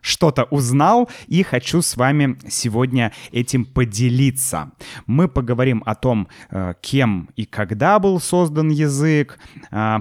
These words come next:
попробуем послушать небольшое аудио на межславянском языке. Вы напишите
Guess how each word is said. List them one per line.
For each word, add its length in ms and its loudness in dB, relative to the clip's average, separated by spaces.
попробуем 520 0
послушать 720 -2
небольшое 800 0
аудио 800 2
на 320 4
межславянском 1040 2
языке. 720 0
Вы 360 -2
напишите 800 0